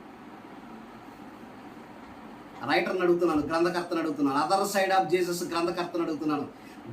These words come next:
ధనవంతునిలో ఈ మార్పు మీరు తీసుకురాగలరా?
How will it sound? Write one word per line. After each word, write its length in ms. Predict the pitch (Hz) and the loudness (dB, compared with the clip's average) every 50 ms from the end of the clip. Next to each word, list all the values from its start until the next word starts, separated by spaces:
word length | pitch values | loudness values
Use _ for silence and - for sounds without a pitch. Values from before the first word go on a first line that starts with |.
| 120 - 160 | -4 0 4
ధనవంతునిలో 840 | 170 180 185 190 196 202 202 202 202 196 - 202 202 202 202 196 | 6 6 8 8 8 8 8 8 6 6 6 6 8 8 8 8
ఈ 280 | 180 180 180 185 196 175 | 6 6 4 2 4 6
మార్పు 440 | 180 180 175 175 185 185 175 - 180 | 8 10 10 10 8 6 4 4 6
మీరు 260 | 180 180 175 170 170 | 10 12 12 12 10
తీసుకురాగలరా? 880 | 170 170 175 170 - - 170 160 156 143 143 139 131 131 127 120 110 | 8 4 2 0 0 -2 0 0 0 0 0 0 -2 -2 -4 -4 -6